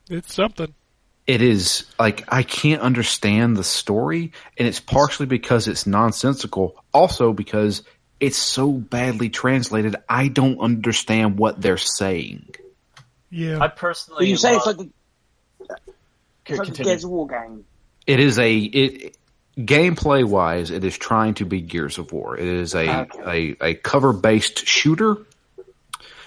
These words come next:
Speaker 2: Um, you even have, like, the roadie run. Um, it's poorly implemented 'cause it's, you have to push down the right stick to
Speaker 1: You
Speaker 2: do
Speaker 1: gotta,
Speaker 2: it.
Speaker 1: you gotta hold it.
Speaker 2: You gotta hold it down.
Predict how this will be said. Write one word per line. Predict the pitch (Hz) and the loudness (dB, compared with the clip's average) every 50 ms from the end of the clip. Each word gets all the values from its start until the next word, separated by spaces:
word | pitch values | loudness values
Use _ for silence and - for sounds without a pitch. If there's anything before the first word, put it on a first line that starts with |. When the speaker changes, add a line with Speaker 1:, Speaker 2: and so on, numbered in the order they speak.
| - _ - _ | -20 _ -20 _
Speaker 2:
Um, | - 107 101 98 98 98 95 98 | -2 0 2 4 4 2 2 2
you | 92 104 107 | 2 2 2
even | 113 113 107 | 4 2 2
have, | 104 110 107 104 | 2 2 2 4
like, | 104 107 - | 2 2 0
the | 101 90 | 0 2
roadie | 95 107 120 120 117 113 113 | 4 4 6 6 6 4 4
run. | 117 120 120 117 117 113 110 110 - - _ _ _ _ _ _ _ _ _ _ _ _ _ _ _ _ - | 4 4 4 4 2 0 -2 -4 -10 -18 _ _ _ _ _ _ _ _ _ _ _ _ _ _ _ _ -4
Um, | 110 101 95 92 90 90 87 87 80 - - | -2 -2 0 0 -2 -2 -4 -6 -8 -6 -6
it's | 101 95 - - | -6 -4 -4 -6
poorly | - - 110 104 95 92 95 | -4 0 0 2 2 2 2
implemented | 110 117 107 - - 120 120 120 120 - - | 0 0 2 2 2 4 4 2 0 -2 -4
'cause | 90 85 | -6 -6
it's, | 90 78 - - | -8 -8 -8 -8
you | 95 92 | -8 -8
have | 90 | -8
to | - - | -10 -8
push | - - - 101 - - | -2 -2 0 0 -2 -4
down | 92 92 90 92 95 95 92 | -4 -2 0 0 0 0 -2
the | 87 85 | -2 0
right | 85 92 104 - - | 0 0 0 -2 -4
stick | - - - 131 123 - - - - - _ _ _ - | -10 -8 -6 -6 -8 -6 -10 -14 -14 -14 _ _ _ -6
to | - | -2
Speaker 1:
You | 165 - | 0 0
Speaker 2:
do | 131 | 0
Speaker 1:
gotta, | 135 - | 0 -2
Speaker 2:
it. | - - 165 | -6 -10 -4
Speaker 1:
you | 156 | -2
gotta | 165 151 143 | -2 -2 -2
hold | 127 147 156 160 165 156 | -4 -8 -10 -10 -8 -8
it. | 165 190 220 - _ _ _ _ _ _ _ | -8 -8 -8 -12 _ _ _ _ _ _ _
Speaker 2:
You | 101 | -6
gotta | 101 107 104 95 | -2 -2 -2 0
hold | - 113 113 113 117 | 2 4 4 4 4
it | 123 90 85 | 2 -2 -2
down. | 107 104 107 117 127 139 135 120 | -2 0 0 0 0 -2 -4 -8